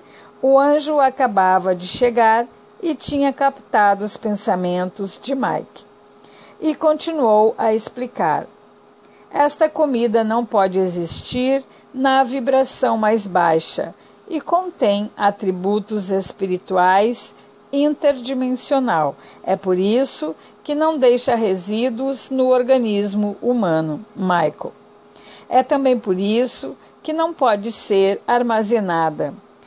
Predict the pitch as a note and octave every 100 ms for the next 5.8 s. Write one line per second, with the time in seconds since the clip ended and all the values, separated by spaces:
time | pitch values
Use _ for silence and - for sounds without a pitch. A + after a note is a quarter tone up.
0 | - - A#3 A#3 F#3 F#3 G#3 A#3 A#3+ A#3+
1 | C4 C#4 C#4 A#3+ B3+ B3+ - G3 D#3+ -
2 | - - G3 G3 F#3+ G#3+ - C4+ D4 D#4
3 | E4 - - C#4+ D4+ D4+ D#4 D#4 - G#3
4 | F3+ D#3+ E3+ - - - - - G3 G3
5 | A#3 G3+ G3 G3+ A#3+ A#3 C#4